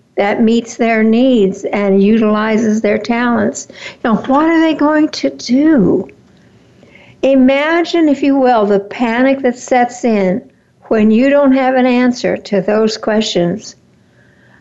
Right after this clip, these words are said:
Our guest today will speak about all this because she has experienced it firsthand twice. Christina de Oliveira is an author,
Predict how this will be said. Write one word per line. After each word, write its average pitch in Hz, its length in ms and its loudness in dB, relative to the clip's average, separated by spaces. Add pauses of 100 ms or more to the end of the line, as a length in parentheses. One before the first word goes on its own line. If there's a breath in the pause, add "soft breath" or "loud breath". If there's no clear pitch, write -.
Our 226 180 -2
guest 247 320 0
today 247 280 0
will 226 120 -2
speak 294 400 -4
about 214 340 0
all 190 220 0
this 202 280 0
because 208 360 -2
she 269 380 0
has 254 320 0
experienced 214 960 -2
it - 340 -2 (360 soft breath)
firsthand 214 1080 -2 (720)
twice. - 840 -4 (1120 loud breath)
Christina 277 640 0
de 233 220 0
Oliveira 214 720 0
is 214 180 -2
an 196 200 0 (260)
author, 233 580 0